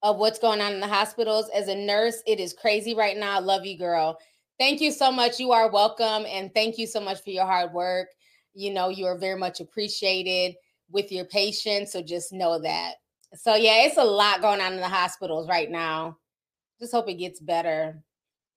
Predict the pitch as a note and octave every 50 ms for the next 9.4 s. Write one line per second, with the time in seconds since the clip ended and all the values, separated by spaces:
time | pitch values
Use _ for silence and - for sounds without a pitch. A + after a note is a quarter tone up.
0 | _ _ _ _ _ _ _ _ - - _ - A#3+ A#3+ A#3 A#3 A3+ A#3 A#3 A3+
1 | A#3 A#3+ A#3+ A#3+ B3+ B3 A#3 - A#3 A3+ A3+ A3+ A3 G#3+ G#3+ G#3+ G#3 G#3+ G#3+ A3
2 | G#3+ G#3+ G3 E3+ - - A#3 A3+ A#3+ A#3+ B3 A#3 F#3+ A3+ G3 G#3 G#3+ A3 G#3+ G#3
3 | G#3 G#3 G3+ G3 G3+ F#3+ F#3+ G3 G3 G#3 G#3 G#3 G#3 G#3+ G#3 - _ _ _ _
4 | _ _ _ _ - - G4+ G4+ E4+ F4+ E4 B3+ G#3 F#3+ G#3+ C4+ A3+ A#3 G#3 G3+
5 | G3+ F#3 F#3 G3+ G3 G3+ G#3+ G#3+ A3 G#3+ A3 A3 A3 A3+ A3 A3 G#3 - G#3+ G#3
6 | G3+ G3+ - - A3 A3 A3 A3 A3 A3+ A3+ A3+ - - - _ _ _ _ _
7 | - F#3+ G#3 G3 F#3+ - - A#3+ A#3 G3+ G#3 G3 G3+ G3+ - G#3 F#3 F#3 F#3+ F3+
8 | F3+ F#3 F3+ - F#3 F3+ F3+ F#3 F3+ F3+ F#3 F#3 F#3 F3+ E3+ E3 E3 F#3+ G#3 G3+
9 | F#3 D#3 C#3 - - - - -